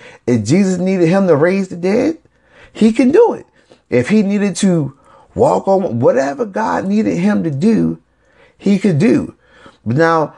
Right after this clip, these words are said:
you know, some people wanna be smart and say, "Well, hey, I can't build a rocket ship." Okay. Because God don't need you to build a rocket ship. Who he needs to build a rocket ship, he's anointed, he is appointed, and they can go and build that rocket ship.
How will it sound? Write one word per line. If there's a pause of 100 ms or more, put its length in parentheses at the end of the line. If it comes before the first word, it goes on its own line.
(120)
you
know,
some
people
wanna
be
smart
and
say,
"Well,
hey,
I
can't (840)
build
a
rocket
ship." (180)
Okay. (220)
Because
God
don't
need
you
to
build
a
rocket
ship. (300)
Who
he
needs
to
build
a
rocket
ship,
he's
anointed,
he
is
appointed, (220)
and
they
can
go
and
build
that
rocket
ship.